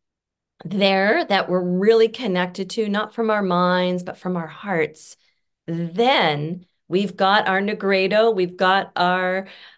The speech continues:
albedo, which is, you know, the, the lead and the, the lower and the higher. And we are, we have a structure that we're working with.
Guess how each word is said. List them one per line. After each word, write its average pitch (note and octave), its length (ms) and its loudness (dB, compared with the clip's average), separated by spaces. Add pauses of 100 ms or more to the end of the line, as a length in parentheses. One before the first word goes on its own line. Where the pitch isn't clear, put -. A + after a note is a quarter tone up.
(120)
albedo, F3+ 960 2
which F3+ 240 -4
is, F3 260 -2
you F#3+ 100 0
know, E3+ 240 0
the, E3 360 -4
the F3 120 -2
lead F3 720 2
and E3 640 -2
the, D#3+ 240 -10
the E3 160 -2
lower F#3+ 560 4
and F3 280 -4
the D#3+ 60 -2
higher. F3 680 -2 (840)
And G#3+ 600 -2 (300)
we A3 240 2
are, A3 140 4
we G#3 180 0
have A3+ 220 -4
a A#3+ 40 -6
structure - 800 -4 (180)
that G3 160 0
we're F3+ 160 2
working G3 440 0
with. D3 200 -10